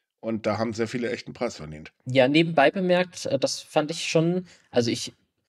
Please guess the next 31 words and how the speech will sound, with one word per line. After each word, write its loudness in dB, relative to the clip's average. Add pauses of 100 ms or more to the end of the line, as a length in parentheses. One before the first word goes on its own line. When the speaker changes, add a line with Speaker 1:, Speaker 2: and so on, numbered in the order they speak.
Speaker 2:
bin 4
jetzt 2
niemand, 2
der 4
großartig -4
die 0
Oscarlei-, 2
äh, -2
Oscarverleihung 0
verfolgt, 2
aber 2
ich -4
fand's 0
schon 2
ziemlich 0
toll, 2 (380)
dass 2
das, 2
äh, 0
Special -2
Effects -2
Team 2
von, 4 (320)
äh, 4
dem 2
neuen 4
Godzilla, 2
also 0
Godzilla 2
Minus 0
One, 2